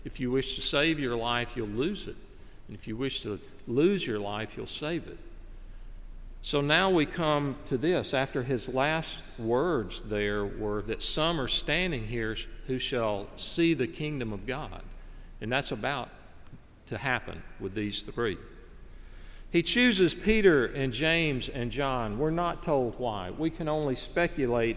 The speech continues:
and guess. Uh, perhaps they were the most ready to understand. Perhaps they would pass on what they knew.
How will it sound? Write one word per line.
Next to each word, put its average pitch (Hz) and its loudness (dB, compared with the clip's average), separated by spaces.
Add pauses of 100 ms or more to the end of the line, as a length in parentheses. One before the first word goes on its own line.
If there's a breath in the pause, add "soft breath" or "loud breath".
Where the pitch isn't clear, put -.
and 110 -4
guess. 110 -2 (600 loud breath)
Uh, 127 2
perhaps 156 2
they 151 8
were 143 4
the 127 2
most 127 2
ready 123 2
to 107 0
understand. 151 0
Perhaps 127 0
they 127 4
would 110 0
pass 131 2
on 117 -2
what 117 -2
they 107 2
knew. 135 2